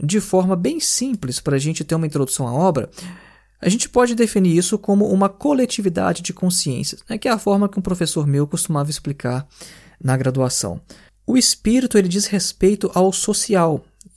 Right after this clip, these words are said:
Tem um trecho de uma obra do Lukács que ele, inclusive, fala que espírito, no alemão Geist, é a forma mitológica que o Hegel tinha para se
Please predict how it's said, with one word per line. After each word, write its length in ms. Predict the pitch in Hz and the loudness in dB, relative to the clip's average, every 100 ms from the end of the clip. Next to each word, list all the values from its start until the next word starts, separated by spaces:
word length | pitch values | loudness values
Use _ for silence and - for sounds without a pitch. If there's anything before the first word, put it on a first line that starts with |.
| _ | _
Tem 140 | - 302 | -4 -2
um 80 | 269 | -2
trecho 440 | - 202 262 - | 2 2 2 0
de 80 | 175 | 0
uma 100 | 165 | 0
obra 140 | 156 | 0
do 100 | 151 | -2
Lukács 560 | 139 127 - 196 202 - | -2 -2 -2 0 -2 -6
que 140 | - | -2
ele, 100 | 196 | -2
inclusive, 340 | 208 196 202 214 | 0 0 0 -2
fala 360 | - 180 196 190 | -4 0 2 0
que 460 | 190 190 180 180 _ | -2 -2 -2 -4 _
espírito, 800 | 165 139 - - 240 214 160 135 | 0 0 0 0 2 4 2 -2
no 120 | 135 | 0
alemão 400 | 156 147 139 131 120 | 2 2 2 -2 0
Geist, 520 | 156 202 185 - - - - - - - | 0 2 0 -2 -4 -16 -20 -20 -18 2
é 180 | 180 | 2
a 120 | 196 185 | 4 0
forma 320 | - 196 208 | 2 4 4
mitológica 1080 | 214 220 196 156 165 190 175 - 123 92 - | 2 2 2 4 4 4 2 -2 -4 -4 -4
que 100 | 170 | 0
o 140 | 151 | 2
Hegel 300 | 143 156 156 | 2 2 2
tinha 280 | 139 - 170 | 0 -2 -2
para 240 | 170 165 | 0 0
se 400 | 156 - 165 165 | 0 0 2 0